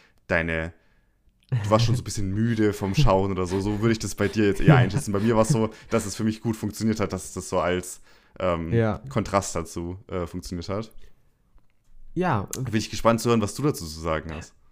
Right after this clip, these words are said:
Speaker 2: Mein größtes Problem ist, dass ich gar nicht so viel dazu zu sagen hab. Ich fand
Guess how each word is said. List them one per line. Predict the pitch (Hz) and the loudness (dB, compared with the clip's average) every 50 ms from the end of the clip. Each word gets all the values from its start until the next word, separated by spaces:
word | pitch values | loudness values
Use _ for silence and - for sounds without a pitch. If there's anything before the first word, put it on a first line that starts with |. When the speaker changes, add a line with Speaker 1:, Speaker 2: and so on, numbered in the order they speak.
| - - | -10 -6
Speaker 2:
Mein | 135 131 131 147 165 180 180 156 - - - - - - - - 143 | -2 0 2 2 2 2 0 -2 -4 -8 -12 -20 -20 -20 -20 -20 -14
größtes | - - - 156 151 147 143 127 | -8 -2 -2 -2 0 0 -4 -6
Problem | 123 - 117 120 131 127 120 | -4 -4 -2 0 0 2 0
ist, | 117 - - | -2 -2 -4
dass | 107 110 | -6 -8
ich | 110 - | -6 -4
gar | 113 110 | -2 -2
nicht | 113 107 98 95 | 0 -2 -2 -4
so | 101 95 | -6 -8
viel | 87 - - 107 101 92 | -8 -4 -2 0 0 0
dazu | 90 82 - - 82 76 | 0 -2 -4 -8 -10 -12
zu | - - 82 85 | -10 -10 -8 -6
sagen | 85 78 73 73 71 | -6 -6 -6 -6 -8
hab. | 64 - - _ _ _ _ _ _ _ _ _ | -10 -12 -14 _ _ _ _ _ _ _ _ _
Ich | 143 160 180 175 - - _ _ _ _ _ _ _ _ _ | 0 0 0 0 -4 -14 _ _ _ _ _ _ _ _ _
fand | - - 127 113 113 123 123 120 113 - - | -6 -2 0 0 0 0 0 -2 -2 -4 -8